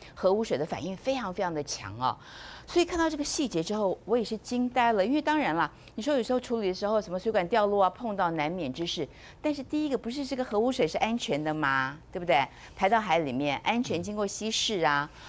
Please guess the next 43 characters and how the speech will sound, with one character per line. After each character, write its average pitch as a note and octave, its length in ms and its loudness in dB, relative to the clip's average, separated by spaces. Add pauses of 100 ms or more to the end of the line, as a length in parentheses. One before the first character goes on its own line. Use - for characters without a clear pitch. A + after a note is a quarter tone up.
(100)
哦， G3 100 -4
但 D#4 160 0
是 C4+ 140 -2
人 F3+ 180 4
碰 A3+ 240 -2
到， F#3+ 120 4
而 A3+ 100 4
且 C4 140 0
量 C#4+ 200 2
也 D#3+ 80 0
不 G#3+ 140 -6
多， A3+ 220 2
一 - 80 -4
百 D3 160 2
毫 D3 260 0
升 F#3 340 0 (140)
啊。 D#3 240 2 (300)
呃， G3 180 4
它 C4 160 -4
是 A#3+ 80 -8
水 A3 160 2
管 F#3 160 4
脱 G3+ 160 2
落 F#3+ 160 8
溅 E3 180 2
掉， D3+ 160 2 (300)
而 - 100 4
且 F#4+ 120 6
最 F4+ 220 6
让 E4 140 6
我 G3+ 80 6
惊 B3 240 2
呆 C4+ 140 6
的 A#3 140 4
是， F#3+ 200 -2 (240)
全 C4+ 200 2
身 F4 120 -2
防 G#3+ 220 -2
护 C4+ 160 -2
衣 C#4 80 0
是 C#4 140 -6
穿 D4+ 360 -4
好 - 400 -2